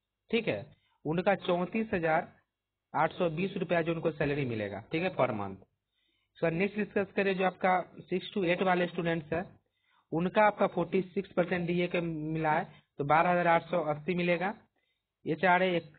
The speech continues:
ग्यारह सौ बीस, medical एक हजार, फ़ोर्टी थ्री हंड्रेड जो है फ़ोर्टी थ्री थाउजेंड जो आपका total बन रहा है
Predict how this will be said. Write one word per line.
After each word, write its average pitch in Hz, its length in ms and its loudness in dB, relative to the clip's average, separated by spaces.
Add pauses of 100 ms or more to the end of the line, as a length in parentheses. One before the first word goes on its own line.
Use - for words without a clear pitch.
(260)
ग्यारह 147 300 2
सौ 165 160 -2
बीस, 170 260 0 (360)
medical 151 480 0
एक 165 160 -4
हजार, 170 240 0 (640)
फ़ोर्टी 151 260 0
थ्री 185 260 0
हंड्रेड 180 380 0
जो 170 120 2
है 180 140 2
फ़ोर्टी 170 340 0
थ्री 208 220 0
थाउजेंड 180 420 0
जो 175 80 2
आपका 175 200 0
total 170 320 0
बन 151 160 0
रहा 123 260 2
है 104 160 -8